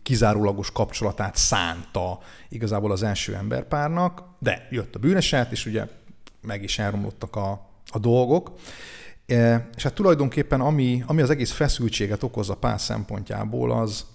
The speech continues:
a, azt, azt érdemes Jézusnál kezdeni szerintem, vagy hát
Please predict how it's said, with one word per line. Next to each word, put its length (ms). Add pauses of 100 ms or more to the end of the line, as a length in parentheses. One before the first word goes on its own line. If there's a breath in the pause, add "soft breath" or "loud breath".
(120)
a, 480 (340)
azt, 300
azt 160 (140)
érdemes 380
Jézusnál 800 (360 loud breath)
kezdeni 460
szerintem, 480
vagy 160
hát 360